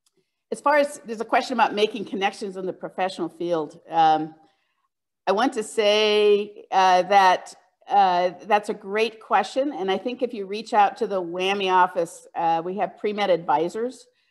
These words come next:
uh, at U A A that will also serve anyone who's looking to, uh, apply to, to the whammy program in Alaska.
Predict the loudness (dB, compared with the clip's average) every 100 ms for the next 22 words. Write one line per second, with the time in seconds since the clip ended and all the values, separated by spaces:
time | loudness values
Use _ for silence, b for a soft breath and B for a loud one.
0 | _ _ -4 -2 -2 -2 -2 0 2 6
1 | 6 6 4 4 0 -2 -2 2 2 2
2 | -4 -6 -8 -4 -2 0 -2 -4 -6 -8
3 | -6 -6 -8 -8 -8 -8 -6 -6 -6 -8
4 | -12 -2 2 2 0 -4 -6 -12 -10 -6
5 | -6 -6 -6 -4 -4 -4 -6 -6 -4 -6
6 | -4 -2 0 -2 -6 -8